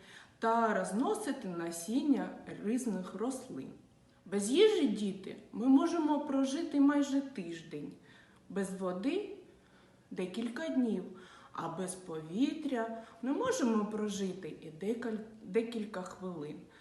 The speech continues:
Якщо ми закриємо з вами носик і ротик, ми не зможемо і дихати майже хвилину. Продовжуємо досліджувати наше повітря.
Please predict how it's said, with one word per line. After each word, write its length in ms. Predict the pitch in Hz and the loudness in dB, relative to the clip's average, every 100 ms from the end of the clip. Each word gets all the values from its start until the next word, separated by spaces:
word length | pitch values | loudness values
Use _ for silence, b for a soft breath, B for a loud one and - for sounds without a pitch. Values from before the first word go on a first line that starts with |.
| B B - | B B -14
Якщо 280 | 160 - 202 | -12 -8 -6
ми 160 | 202 | -4
закриємо 720 | 196 185 185 202 190 175 165 | -4 -4 -4 -4 -4 -4 -6
з 80 | 165 | -8
вами 320 | 170 156 156 | -8 -8 -8
носик 600 | 160 170 160 - - - | -8 -10 -10 -12 -16 -18
і 40 | 185 | -14
ротик, 560 | 165 269 339 - - - - - - - - - - - _ _ _ - - _ _ - - - - - - - - - - - - B B B B - | -10 -10 -10 -16 -20 -20 -20 -20 -20 -20 -20 -20 -20 -20 _ _ _ -20 -20 _ _ -20 -20 -20 -20 -20 -20 -20 -20 -20 -20 -20 -20 B B B B -4
ми 180 | 202 370 | 0 2
не 160 | 403 | 2
зможемо 680 | 339 254 302 320 277 277 269 | 2 2 2 2 4 6 6
і 80 | 214 | 4
дихати 720 | 165 208 247 - 247 - 196 | -2 -4 -4 -4 -8 -8 -8
майже 460 | 170 180 190 185 185 | -6 -6 -6 -8 -10
хвилину. 420 | 185 165 156 147 139 - - _ _ _ | -12 -14 -14 -14 -18 -20 -20 _ _ _
Продовжуємо 720 | - 226 277 262 226 208 196 190 | -20 -14 -10 -10 -8 -8 -8 -8
досліджувати 1000 | 202 196 247 339 320 269 220 180 - 87 | -10 -8 -6 -4 -2 -2 -2 -2 -4 -6
наше 340 | 180 285 294 269 | -4 -2 -2 -6
повітря. 720 | - 247 220 180 - - - | -2 0 0 -2 -8 -12 -12